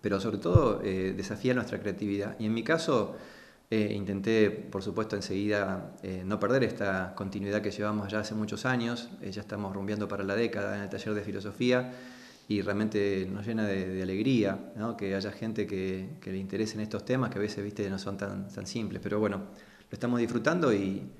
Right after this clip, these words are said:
y estamos compartiendo con ellos, que ya te digo, muchos de los cuales han aprendido a usar Zoom ahora, o hemos, eh, y lo estamos usando con mucho fruto y ya están incluso bastante cancheros con eso.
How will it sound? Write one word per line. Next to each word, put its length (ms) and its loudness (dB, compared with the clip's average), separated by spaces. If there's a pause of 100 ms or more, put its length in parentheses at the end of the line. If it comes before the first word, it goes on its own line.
(100)
y 60 -2
estamos 280 -2
compartiendo 480 0
con 140 0
ellos, 240 0
que 160 -4 (180)
ya 120 -2
te 60 -4
digo, 120 2
muchos 240 0
de 60 0
los 100 -4
cuales 500 2
han 120 2
aprendido 400 2
a 20 6
usar 220 2
Zoom 220 -2
ahora, 600 4
o 140 4
hemos, 460 2
eh, 360 -2 (360)
y 40 -4
lo 40 4
estamos 280 0
usando 240 0
con 140 0
mucho 220 0
fruto 360 2
y 360 0 (400)
ya 80 -2
están 180 0
incluso 380 0
bastante 320 -4
cancheros 380 -2
con 140 -4
eso. 180 -10